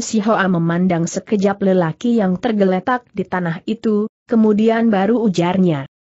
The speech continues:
"Jalan darah orang ini tertotok, asal kita tanyai dia,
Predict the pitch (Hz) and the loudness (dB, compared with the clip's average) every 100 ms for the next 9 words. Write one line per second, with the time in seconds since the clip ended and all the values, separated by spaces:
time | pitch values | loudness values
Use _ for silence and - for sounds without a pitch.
0 | - 185 233 233 254 277 214 208 214 - | -10 -2 0 2 2 2 2 0 -2 -4
1 | 214 175 - 208 190 180 - 185 214 208 | -2 -2 0 2 2 2 -2 -4 -2 0
2 | 247 233 _ _ 226 226 277 302 294 262 | -2 -2 _ _ -6 -4 -2 -2 -2 -4
3 | 214 165 175 170 175 190 240 254 254 233 | -4 -4 0 0 0 0 2 2 2 0